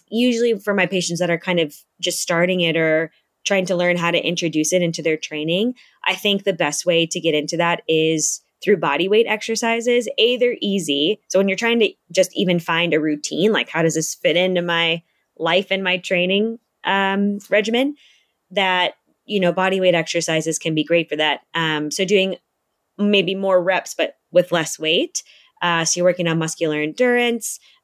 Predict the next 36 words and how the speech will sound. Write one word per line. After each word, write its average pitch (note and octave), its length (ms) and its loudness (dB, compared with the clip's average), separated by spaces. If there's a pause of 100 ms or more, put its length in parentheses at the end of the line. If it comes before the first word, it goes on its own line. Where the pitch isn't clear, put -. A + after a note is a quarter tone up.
Um, D#3 500 0
you E3+ 100 -4
can F3 120 -4
feel A3+ 240 4
some A3 160 -2
of A3 60 0
those G#3 160 2
imbalances F#3+ 500 -2
a F#3+ 80 0
little F#3+ 220 2
bit, F#3+ 360 2 (360)
um, D#3+ 300 2
especially G3 400 0
doing F#3 200 4
those F3 160 2
exercises E3 580 -2
on D#3 160 -2
one D#3+ 180 -4
leg, D#3 300 0 (120)
since E3 240 -2
running E3 260 2
is D#3+ 260 -2 (300)
majorly E3 500 0
a D3 120 -6 (320)
one-legged, D#3+ 600 -2 (200)
uh, D#3 220 -6
sport. - 420 0 (540)
Um, D#3+ 640 0 (200)
so F3+ 200 4
doing G3 360 0
those F3+ 140 0
exercises E3+ 540 -2
on E3 120 0
one D#3+ 160 -4
leg, D#3+ 360 -4 (340)
um, D#3 680 -2